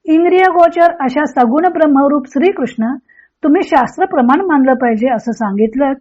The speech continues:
पण त्याविषयी मला एक शंका आहे." अर्जुनाने श्रीकृष्णांच्या श्यामल वर्णाचा तमाल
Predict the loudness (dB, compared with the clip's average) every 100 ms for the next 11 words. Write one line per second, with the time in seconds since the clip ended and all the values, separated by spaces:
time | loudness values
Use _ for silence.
0 | _ _ _ -2 -2 2 2 2 0 -2
1 | -2 -2 -2 0 0 -2 -8 -16 -16 -16
2 | -18 -20 _ _ _ _ _ _ -2 -2
3 | 0 -2 0 0 -2 -2 -2 -2 -4 -2
4 | 0 0 -4 0 0 2 2 2 2 0
5 | 0 0 -2 -4 _ _ _ 2 4 4